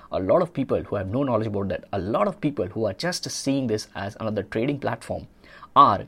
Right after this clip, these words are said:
confused whether they should be buying Bitcoin, Ethereum, Dogecoin, or any other altcoins.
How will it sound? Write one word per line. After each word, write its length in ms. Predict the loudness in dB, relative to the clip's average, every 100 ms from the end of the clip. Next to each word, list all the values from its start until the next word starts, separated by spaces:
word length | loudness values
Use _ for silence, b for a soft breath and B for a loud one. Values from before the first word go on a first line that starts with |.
| -2
confused 680 | 0 0 2 4 4 0 -8
whether 320 | -6 -2 -2 -2
they 160 | -4
should 220 | -6 -6
be 60 | -6
buying 360 | -4 -4 -6 -6
Bitcoin, 540 | -8 -6 -4 -4 -6 -10 -16 -14
Ethereum, 600 | -8 -4 -2 -2 -2 -6 -4
Dogecoin, 640 | 2 2 0 -4 -4 -6 -8 -2
or 220 | 0 0 -4
any 200 | -2 0
other 140 | 0 -2 -2
altcoins. 680 | -4 -2 -6 -6 -10 -14